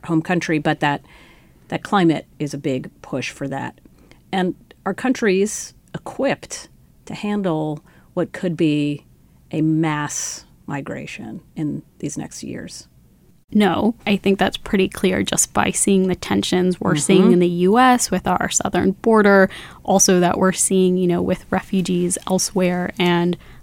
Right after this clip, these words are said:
Speaker 2: um, the intolerance or the just lack of access to getting, you know, getting people a safe place to be if they need to flee,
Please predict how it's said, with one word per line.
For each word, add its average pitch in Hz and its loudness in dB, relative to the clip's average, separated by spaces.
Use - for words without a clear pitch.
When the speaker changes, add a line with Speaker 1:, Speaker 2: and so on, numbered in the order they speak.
Speaker 2:
um, 175 -2
the 185 -4
intolerance 185 2
or 175 0
the 185 0
just - -2
lack 180 -2
of 185 -2
access 180 -4
to 180 -6
getting, 180 -2
you 190 0
know, 190 -6
getting 202 4
people 180 0
a 196 -6
safe 185 0
place - -4
to - -10
be - -4
if - -4
they 185 0
need 185 0
to - -8
flee, - -4